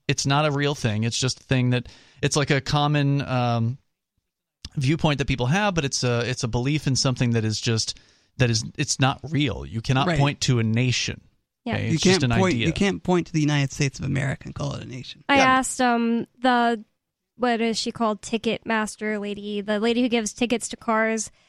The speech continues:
Speaker 1: Mm.
Speaker 3: um,
Speaker 1: Parking enforcer.
Speaker 3: parking enforcer at my trial, "Factually, what is the city of Keene?" And then the, um,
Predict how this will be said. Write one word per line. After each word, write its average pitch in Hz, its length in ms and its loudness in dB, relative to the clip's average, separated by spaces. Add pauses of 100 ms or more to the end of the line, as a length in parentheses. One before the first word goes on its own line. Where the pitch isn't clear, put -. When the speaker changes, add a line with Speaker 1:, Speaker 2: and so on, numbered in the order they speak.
(200)
Speaker 1:
Mm. 160 80 2
Speaker 3:
um, 226 460 2 (260)
Speaker 1:
Parking 127 460 0 (200)
enforcer. 120 160 2
Speaker 3:
parking 277 200 2
enforcer 214 580 -2
at 247 180 4
my 240 160 2
trial, 233 560 2 (180)
"Factually, 320 360 2
what 294 180 2
is 240 280 -2
the 277 120 0
city 285 240 -2
of 277 140 -2
Keene?" 285 420 0
And 247 160 2
then 240 160 2
the, - 840 -6
um, 208 420 0